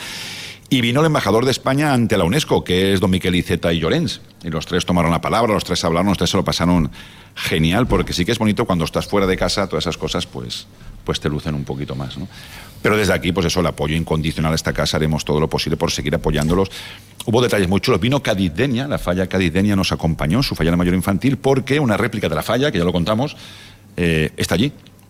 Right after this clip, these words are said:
Allí apareció, allí está, allí la plantamos y allí se queda de momento,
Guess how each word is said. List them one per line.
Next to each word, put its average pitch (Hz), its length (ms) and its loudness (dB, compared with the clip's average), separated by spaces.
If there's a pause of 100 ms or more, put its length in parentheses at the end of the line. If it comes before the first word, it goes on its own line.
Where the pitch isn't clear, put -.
Allí - 140 -2
apareció, 131 480 2
allí 90 140 2
está, 90 180 0
allí 117 160 4
la 98 100 2
plantamos 104 560 2 (400)
y 113 160 2
allí 90 160 2
se 90 140 -2
queda 85 140 2
de 82 60 2
momento, 76 360 -4